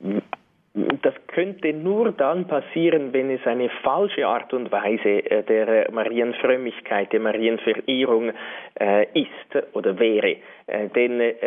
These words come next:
Maria führt uns ja nicht von Jesus weg, sondern im Gegenteil zu Jesus hin. Denken wir nur daran, äh, wir ehren sie als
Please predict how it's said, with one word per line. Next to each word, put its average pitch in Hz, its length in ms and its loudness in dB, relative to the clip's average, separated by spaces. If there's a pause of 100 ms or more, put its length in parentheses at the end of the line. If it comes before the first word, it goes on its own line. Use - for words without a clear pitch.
(140)
Maria 123 400 0
führt 151 340 -2
uns 120 160 -4
ja 117 80 4
nicht 139 420 -4 (160)
von 117 180 0
Jesus 107 420 0
weg, 120 480 -2
sondern 120 260 -4
im 110 140 0
Gegenteil 127 720 0 (320)
zu 117 340 4 (160)
Jesus 101 480 -4
hin. 98 320 -2 (320)
Denken 151 300 -2
wir 131 100 0
nur 151 140 2
daran, 127 360 0 (320)
äh, 101 140 -6
wir 113 220 2 (280)
ehren 156 460 2
sie 254 180 0
als 190 220 2